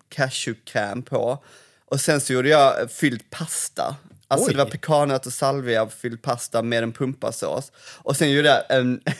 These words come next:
Speaker 1: <laughs> alltså han gillade äppelpaj, så jag gjorde en egen äppelpaj med vaniljsås. För jag skulle imponera så mycket.
Speaker 2: Ja, men det där lät jätteavancerat.
Speaker 1: Men, men sen ångrar jag mig lite efter, eller nej, jag ångrade mig inte, men jag skulle gjort det enklare. Jag håller med dig, man skulle gjort det enklare.
Speaker 2: Ja, lägga ribban lågt så liksom kan man alltid imponera.
Speaker 1: Ja.
Speaker 2: Nej, men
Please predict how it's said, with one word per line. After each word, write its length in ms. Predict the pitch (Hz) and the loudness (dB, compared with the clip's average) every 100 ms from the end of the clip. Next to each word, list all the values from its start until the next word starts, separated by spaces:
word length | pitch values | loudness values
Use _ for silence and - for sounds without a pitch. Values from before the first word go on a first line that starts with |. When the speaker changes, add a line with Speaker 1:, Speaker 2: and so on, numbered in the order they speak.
| - - - | -4 -6 -20
Speaker 1:
<laughs> 460 | _ _ _ _ | _ _ _ _
alltså 300 | - 143 135 131 | 0 2 0 0
han 200 | 151 143 | 0 2
gillade 240 | 143 135 | 4 4
äppelpaj, 520 | 127 143 - 113 104 113 | 4 0 -2 0 0 0
så 100 | 139 | 0
jag 60 | |
gjorde 100 | 139 131 | 0 2
en 40 | |
egen 140 | 120 120 | 0 -2
äppelpaj 360 | 127 117 - 123 | -4 -8 -6 -4
med 120 | 120 | -2
vaniljsås. 680 | 120 123 131 - - - - | -4 -4 -6 -6 -6 -8 -8
För 80 | - | -2
jag 60 | 135 | -2
skulle 160 | - | 0
imponera 360 | 131 117 127 113 | -4 0 0 0
så 220 | - 117 | 0 -2
mycket. 440 | 117 127 - 85 123 | -2 -6 -2 -2 4
Speaker 2:
Ja, 200 | 127 123 | 4 4
men 100 | 117 | 4
det 220 | 113 - | -2 0
där 200 | 143 143 | 0 2
lät 240 | 104 - | 0 -6
jätteavancerat. 1000 | 104 135 - - 113 107 113 202 98 - | -6 -4 -4 -4 -2 -2 0 0 -2 2
Speaker 1:
Men, 260 | 165 170 160 | 4 4 2
men 160 | 156 160 | 0 2
sen 160 | 170 139 | 4 4
ångrar 240 | 151 196 | 4 4
jag 100 | 127 | 4
mig 80 | 147 | 4
lite 200 | 175 156 | 4 4
efter, 280 | 147 - - | 4 2 2
eller 140 | 165 | 4
nej, 120 | 175 | 6
jag 120 | 180 175 | 6 6
ångrade 300 | 190 143 120 | 6 4 4
mig 120 | 131 151 | 2 0
inte, 180 | 170 | 0
men 240 | 127 127 - | 0 0 -2
jag 180 | - 135 | 0 0
skulle 220 | - 120 | 0 -2
gjort 160 | 117 117 | 0 0
det 80 | 107 | 0
enklare. 300 | 104 - 143 | 0 -2 2
Jag 160 | 131 | 4
håller 140 | 135 127 | 4 2
med 180 | 113 | 2
dig, 280 | 107 104 87 | 2 2 2
man 120 | 123 | -2
skulle 180 | 131 135 | -2 0
gjort 120 | 135 | 0
det 100 | 113 123 | 2 2
enklare. 500 | 113 110 101 90 170 | 2 -4 -8 -6 2
Speaker 2:
Ja, 300 | 202 233 180 | 6 8 6
lägga 260 | 131 160 165 | 4 2 4
ribban 280 | 151 135 143 | 4 4 2
lågt 320 | 143 104 - | 2 0 0
så 200 | 127 117 | 2 4
liksom 380 | 117 117 123 117 | 4 2 2 0
kan 100 | 127 | 0
man 60 | 117 | 0
alltid 200 | 110 117 | 0 0
imponera. 360 | 107 123 117 | 0 2 2
Speaker 1:
Ja. 60 | 110 | 2
Speaker 2:
Nej, 100 | 143 | 4
men 140 | 151 | 2